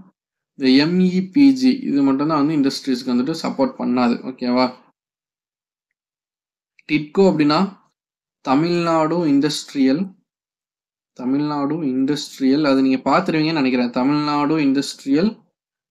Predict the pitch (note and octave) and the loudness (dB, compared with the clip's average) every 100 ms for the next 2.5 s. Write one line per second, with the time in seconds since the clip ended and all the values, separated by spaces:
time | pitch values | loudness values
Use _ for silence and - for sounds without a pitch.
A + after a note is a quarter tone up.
0 | - B2+ B2+ D3 D#3+ - C#3+ D#3 G3 - | -10 0 2 4 0 -2 -2 0 -2 -4
1 | B2+ B2+ C3 C3 B2 - A#2+ A#2 C3 A#2+ | 0 0 0 -2 -2 -2 -8 -2 -4 -4
2 | - C#3 B2+ B2 A#2+ | -2 -2 0 0 0